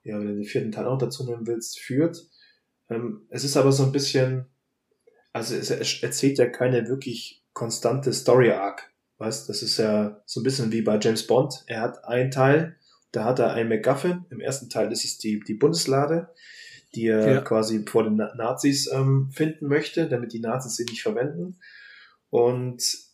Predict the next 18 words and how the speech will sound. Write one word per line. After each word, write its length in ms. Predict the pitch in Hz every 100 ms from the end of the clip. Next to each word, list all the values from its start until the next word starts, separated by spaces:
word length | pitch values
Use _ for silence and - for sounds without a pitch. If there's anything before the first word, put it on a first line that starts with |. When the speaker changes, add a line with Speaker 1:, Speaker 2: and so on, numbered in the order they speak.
| _ _ _ _
Speaker 1:
das 180 | 127 139
ist 140 | 143
das 120 | - -
ganze 260 | 113 117
Mysterium 680 | 110 107 - 117 113 104 101
eigentlich. 460 | - 104 98 95 -
Du, 200 | 113 104
du 140 | - 107
lernst 340 | 110 127 135
ihn 80 | 113
dann 120 | 110
kennen, 340 | 156 170 170 -
du 80 |
siehst 240 | - 139 -
dann, 80 | 117
dass 180 | 113 120
er 120 | 110
in, 320 | 110 110 -